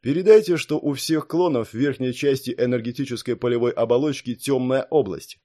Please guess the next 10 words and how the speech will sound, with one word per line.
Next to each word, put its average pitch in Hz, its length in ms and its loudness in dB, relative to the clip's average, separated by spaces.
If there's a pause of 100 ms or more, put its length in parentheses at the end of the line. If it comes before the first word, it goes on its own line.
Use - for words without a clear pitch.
Это 156 260 0
связь 202 380 2
с 156 60 -8
душой, 196 560 -2
а 127 200 -2
её 135 300 -2
у 156 120 2
искусственных 147 680 -4
людей 156 320 -2
нет. 175 340 -4